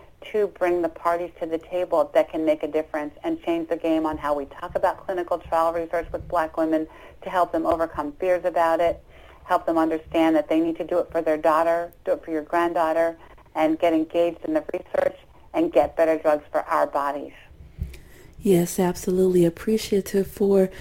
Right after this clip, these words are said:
Speaker 2: the work that you're doing. Um, being a mother of two daughters myself, um, as you said, you know, it's definitely important for us to make sure that our next generation of Black women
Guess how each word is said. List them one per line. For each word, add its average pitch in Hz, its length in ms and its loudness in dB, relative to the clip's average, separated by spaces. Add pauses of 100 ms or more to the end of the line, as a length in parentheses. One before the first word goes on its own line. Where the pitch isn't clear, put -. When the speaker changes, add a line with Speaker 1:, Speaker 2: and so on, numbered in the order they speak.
(220)
Speaker 2:
the 202 140 10
work 196 380 4
that 175 260 6
you're 185 180 4
doing. 180 580 6
Um, 165 220 4
being 175 240 4
a 170 60 6
mother 170 360 6
of 165 120 0
two 247 240 4
daughters 185 500 0
myself, 170 680 0 (360)
um, 170 220 2
as 175 240 2
you 185 80 0
said, 170 460 2
you 175 80 0
know, 170 160 2
it's 160 120 -2
definitely 202 360 4
important 185 440 2
for - 160 -6
us 165 160 -2
to - 80 -2
make 170 200 2
sure 180 340 0 (300)
that 180 100 2
our 190 80 4
next 190 380 2
generation 175 560 2
of 185 160 2
Black 165 320 0
women 165 280 6